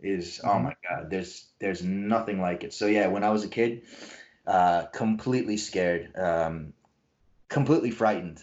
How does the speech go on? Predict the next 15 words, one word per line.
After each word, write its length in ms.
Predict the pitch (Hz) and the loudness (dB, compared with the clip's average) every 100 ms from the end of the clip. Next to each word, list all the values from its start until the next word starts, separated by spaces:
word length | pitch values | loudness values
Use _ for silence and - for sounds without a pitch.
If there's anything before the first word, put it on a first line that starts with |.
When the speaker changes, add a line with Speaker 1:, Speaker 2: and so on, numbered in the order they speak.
| - | -8
Speaker 1:
um, 480 | 90 90 87 87 87 _ | -2 0 2 0 -4 _
but, 340 | 101 95 - 98 | -2 -2 -2 0
uh, 300 | 92 87 90 | 2 2 -2
you 80 | 98 | -4
know, 180 | 90 95 | -6 -8
it's 160 | 92 107 | -6 -2
always, 320 | 104 104 - | 0 0 -4
it's 100 | - | -4
always 220 | 131 131 | -2 0
worth 220 | 147 143 | -2 -4
it. 180 | - - _ - - _ | -8 -16 _ -20 -20 _
It's 100 | - | -10
always 220 | - - | -8 -6
worth 220 | - | -8
it. 100 | - | -10